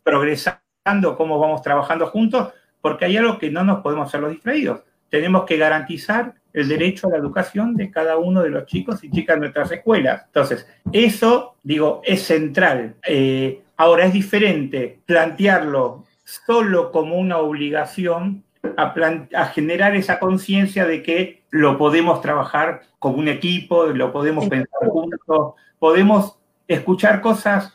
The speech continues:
Speaker 1: que no sabíamos o que no compartimos,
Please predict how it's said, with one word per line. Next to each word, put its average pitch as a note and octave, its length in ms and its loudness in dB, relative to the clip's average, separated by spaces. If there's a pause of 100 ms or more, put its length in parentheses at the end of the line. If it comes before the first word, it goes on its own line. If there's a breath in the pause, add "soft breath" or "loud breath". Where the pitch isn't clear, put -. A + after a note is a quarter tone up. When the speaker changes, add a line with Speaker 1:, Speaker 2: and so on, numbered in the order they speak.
Speaker 1:
que D3+ 120 -2
no E3 160 -4
sabíamos F#3+ 840 0 (400)
o A3 420 0
que D3+ 120 2
no A3 160 4
compartimos, F#3 800 2